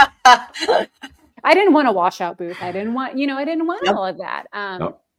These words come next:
Speaker 2: so while my screen burner, my Go-Go Pro is super expensive, it's also allows us to screen print with all, all of that mess. And it's more of a green process. And I can burn a screen, you know, in thirty seconds. So while it's, has been a huge investment for me, it's kind of been, like,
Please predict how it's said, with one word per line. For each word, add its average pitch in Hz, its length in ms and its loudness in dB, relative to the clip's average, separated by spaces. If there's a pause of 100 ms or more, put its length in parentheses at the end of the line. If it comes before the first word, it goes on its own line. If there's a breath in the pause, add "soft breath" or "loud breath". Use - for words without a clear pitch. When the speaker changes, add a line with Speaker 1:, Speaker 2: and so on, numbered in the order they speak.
(380)
Speaker 2:
so 262 120 -4
while 254 160 -4
my 247 140 -8
screen 240 320 -10
burner, 220 240 -8
my 185 280 -8 (100)
Go-Go 220 300 -6
Pro 180 300 -8
is 175 300 -10 (480)
super 240 640 -8
expensive, - 800 -10
it's 196 220 -8
also 214 380 -2
allows 180 400 -4
us 185 180 -10
to 180 120 -12
screen 185 260 -14
print 185 220 -14
with 185 180 -12
all, 180 320 -6
all 175 220 -6
of 175 120 -10
that 180 200 -8
mess. 180 360 -10
And 190 140 -10
it's 185 220 -10
more 185 300 -8
of - 220 -6
a 180 60 -6
green 175 320 -8
process. 180 600 -8
And 180 260 -8
I 190 140 0
can 196 200 -6
burn 185 200 -4
a 170 60 -10
screen, 180 420 -10
you 165 60 -8
know, 156 200 -8
in 175 180 -8
thirty 170 300 -4
seconds. 175 460 -10
So 160 300 -6 (480)
while 190 220 4
it's, 196 400 -2
has 190 280 -2
been 185 140 -2
a 180 40 -2
huge 180 260 -4
investment 185 580 -4
for 160 160 -10
me, 165 180 -8
it's - 120 -10
kind 180 280 -8
of 170 120 -8
been, 170 240 -6
like, 156 340 -10